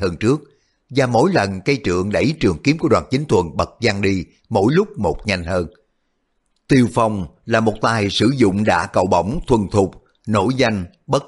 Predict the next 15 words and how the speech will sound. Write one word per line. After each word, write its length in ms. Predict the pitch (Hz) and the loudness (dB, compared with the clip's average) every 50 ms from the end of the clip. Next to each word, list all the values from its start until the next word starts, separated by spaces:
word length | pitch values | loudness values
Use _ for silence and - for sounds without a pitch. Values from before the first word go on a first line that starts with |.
| - 143 | -2 0
giác 260 | 156 180 175 - - | 0 0 0 -2 -2
lẩm 200 | 101 90 98 113 | -2 -2 0 -2
nhẩm 260 | 110 90 90 104 117 | -2 -2 -4 -2 -2
gật 180 | 107 87 76 - | -4 -4 -2 -2
đầu. 260 | 92 87 76 69 - - _ _ _ _ _ _ _ _ _ _ _ _ | -2 -2 -2 -4 -8 -14 _ _ _ _ _ _ _ _ _ _ _ _
Tuyệt 280 | - 107 104 101 - 104 | 2 2 2 2 0 0
nghệ 140 | 98 92 | 0 0
của 140 | 98 - 110 | 0 0 -2
họ 460 | 98 92 85 85 87 92 90 - - _ | 0 0 2 2 2 0 0 -4 -10 _
đã 180 | 123 107 120 - - | -4 -2 -2 -2 0
thò 240 | 107 98 95 92 | 2 2 2 2
ra 240 | 82 87 104 104 101 | 2 0 -2 -2 -2
dần 320 | 90 78 95 87 85 78 85 | -2 -2 -4 -4 -4 -2 -2
dần 220 | 90 82 82 80 | -2 -2 -2 -2
rồi. 240 | 82 85 80 71 | 0 0 0 -2